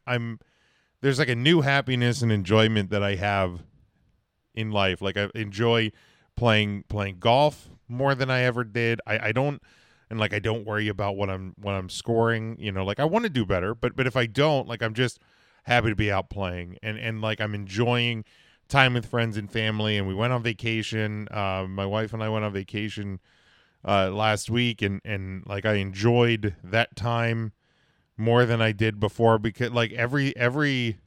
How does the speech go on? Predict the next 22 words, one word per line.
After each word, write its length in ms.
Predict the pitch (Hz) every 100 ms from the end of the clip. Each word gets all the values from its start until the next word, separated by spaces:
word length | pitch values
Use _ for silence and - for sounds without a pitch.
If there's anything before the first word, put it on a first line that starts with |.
| _ _ _ _ _ _ _ _ _ _ _ _ _
everything, 500 | - 151 196 175 165
uh, 220 | 147 120 120
like, 260 | 113 95 -
i-, 40 |
uh, 500 | 127 - 110 104 123
in, 560 | 113 120 113 131 123 120
in, 460 | 113 110 107 101 - _ _ _ _ _ _ - 50 - 50 - -
outside 720 | - 147 - - 143 196 170
of 100 | 123
a 40 |
work 320 | 117 110 107 101 107
world 580 | - 110 110 107 95 87 - _ _ _ _ _
is 240 | - 120 104
different 420 | 120 117 120 104
because 520 | 113 - 117 113 95
of 400 | - 113 98 107 -
the, 120 | 113 - 117 110
I'm 160 | 117 113
enjoying 760 | 104 104 120 131 127 120 107 104 _ _ _ _ _ _
the 100 | 117
work 360 | 110 110 139 -
world, 480 | 107 104 92 87